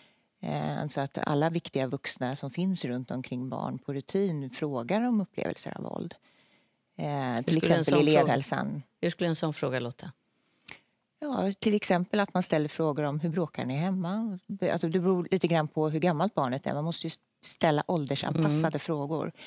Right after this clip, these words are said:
Speaker 1: Så det beror lite på i vilken årskurs man ställer frågan. Är man högre upp i åldern så kan man verkligen fråga: "Har du varit med om, har du varit utsatt för våld någon gång?" Och sen så i exempel, för jag tänker, våld är ju inte bara fysisk misshandel.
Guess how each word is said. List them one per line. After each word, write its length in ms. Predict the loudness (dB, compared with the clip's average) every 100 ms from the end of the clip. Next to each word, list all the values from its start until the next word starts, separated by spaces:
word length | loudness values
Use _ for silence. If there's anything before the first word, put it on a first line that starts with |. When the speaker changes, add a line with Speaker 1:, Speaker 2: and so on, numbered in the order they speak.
| -20 -20 -14
Speaker 1:
Så 160 | -8
det 120 | -4 -2
beror 160 | -2
lite 200 | -2 -4
på 260 | -10 -4 -2
i 40 |
vilken 240 | -2 -2 -4
årskurs 480 | -4 -4 -4 -4
man 100 | -6
ställer 260 | -2 0 -2
frågan. 400 | -4 -6 -4 -8 -10 _
Är 160 | -6 -4
man 220 | -2 -2
högre 320 | -2 -2 -2
upp 100 | -4
i 20 | -2
åldern 180 | -2
så 40 | -4
kan 140 | -6
man 100 | -4
verkligen 240 | -6 -6 -10
fråga: 320 | -6 -6 -4
"Har 100 | -4
du 60 |
varit 220 | -6 -8 -4
med 220 | -2 0
om, 120 | -2 -4 -20 -20 -20 _ _
har 140 | -6
du 80 | -6
varit 240 | -6 -8 -8
utsatt 540 | -8 -6 -6 -2 -2 0
för 80 |
våld 280 | 2 2 0
någon 200 | -2 -2
gång?" 240 | -2 -2 -4
Och 100 | -4
sen 140 | -4
så 160 | -2 -2
i 80 |
exempel, 640 | -2 2 2 2 0 -4 -2
för 60 | -4
jag 80 |
tänker, 260 | -4 -4 -2
våld 320 | 0 2 2
är 60 | 2
ju 100 | 0
inte 160 | -2 -4
bara 420 | -2 -2 -4 -4
fysisk 340 | -2 -2 -4 -6
misshandel. 760 | -6 -2 0 0 0 -2 -2